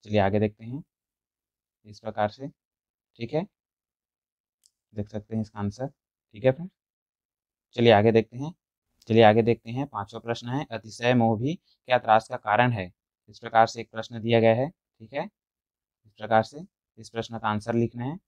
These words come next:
चलिए देखते हैं इसका आंसर किस प्रकार से लिखना है। तो देखिए पांचवा प्रश्न का आंसर इस प्रकार से दिया गया है, आप देख के लिख सकते हैं या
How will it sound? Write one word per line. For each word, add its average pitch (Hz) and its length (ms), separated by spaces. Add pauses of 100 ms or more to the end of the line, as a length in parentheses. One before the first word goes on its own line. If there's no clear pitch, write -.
(380)
चलिए 107 180
देखते 104 240
हैं 110 80
इसका 104 160
आंसर 101 240
किस 113 160
प्रकार 107 260
से 110 100
लिखना 110 260
है। 143 100
तो - 640
देखिए 107 280
पांचवा 101 340
प्रश्न 113 300
का 113 100
आंसर 107 280
इस 113 120
प्रकार 110 240
से 110 120
दिया 110 220
गया 113 140
है, 123 160 (440)
आप 98 160
देख 104 160
के 107 120
लिख 107 140
सकते 113 280
हैं 135 160 (460)
या 117 160